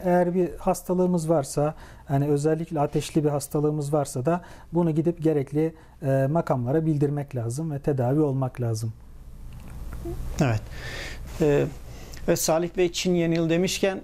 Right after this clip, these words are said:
Speaker 2: e, hemen şunu da hatırlatalım. E, bu virüs, e, Çin'in geleneksel ay takvimine göre, e, yeni yıl ya da bahar bayramından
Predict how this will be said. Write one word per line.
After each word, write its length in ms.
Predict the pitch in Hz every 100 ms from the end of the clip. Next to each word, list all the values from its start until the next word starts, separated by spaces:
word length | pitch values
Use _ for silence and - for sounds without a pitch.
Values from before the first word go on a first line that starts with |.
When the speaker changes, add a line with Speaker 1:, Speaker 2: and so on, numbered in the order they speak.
| 165
Speaker 2:
e, 520 | 156 151 147 147 143 139
hemen 240 | 143 147 147
şunu 240 | - 151
da 60 | 143
hatırlatalım. 560 | 147 151 151 202 151 - - - - -
E, 380 | 151 143 143 139
bu 120 | 147
virüs, 480 | 147 196 - - - -
e, 640 | 151 147 147 147 147 143 -
Çin'in 420 | - 160 160 180
geleneksel 680 | 151 147 143 139 - 147 180 -
ay 160 | - 147
takvimine 500 | 160 143 143 143 135
göre, 400 | 127 135 165 -
e, 60 | 160
yeni 400 | 147 139 143 160
yıl 160 | 135 127
ya 180 | 135
da 140 | 139 127
bahar 320 | 131 151 139
bayramından 680 | 139 131 131 127 131 202